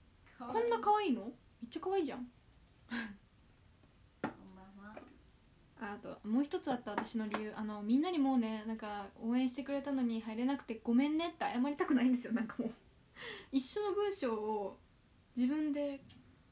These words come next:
Speaker 2: 考えて出してるのを見て、なんか悲しいなと思ったんで、それもありますね。あとは、皆さんにね、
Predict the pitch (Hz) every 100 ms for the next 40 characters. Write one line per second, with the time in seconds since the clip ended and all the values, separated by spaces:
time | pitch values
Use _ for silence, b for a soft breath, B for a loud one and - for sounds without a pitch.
0 | _ _ - - - 269 285 285 254 190
1 | 226 247 - 220 202 185 190 - 190 -
2 | - - 233 247 247 294 214 - 190 -
3 | - - - - 226 240 254 262 285 -
4 | 196 226 - - 240 233 202 B B B
5 | B - 233 247 320 320 247 226 220 220
6 | 247